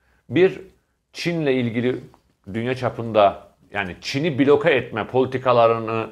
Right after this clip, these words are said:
pekiştirmek ve daha güçlendirmek. İki, Rusya-Ukrayna savaşında Ukrayna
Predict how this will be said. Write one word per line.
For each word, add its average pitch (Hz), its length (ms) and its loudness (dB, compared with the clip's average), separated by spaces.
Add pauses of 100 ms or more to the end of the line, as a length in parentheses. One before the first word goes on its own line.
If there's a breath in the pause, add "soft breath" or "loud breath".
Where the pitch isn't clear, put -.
pekiştirmek 110 720 -6
ve 98 240 2 (360)
daha 107 200 4
güçlendirmek. 90 760 -4 (840)
İki, 175 600 2 (500)
Rusya-Ukrayna 147 880 0
savaşında 127 840 2 (520)
Ukrayna 143 680 0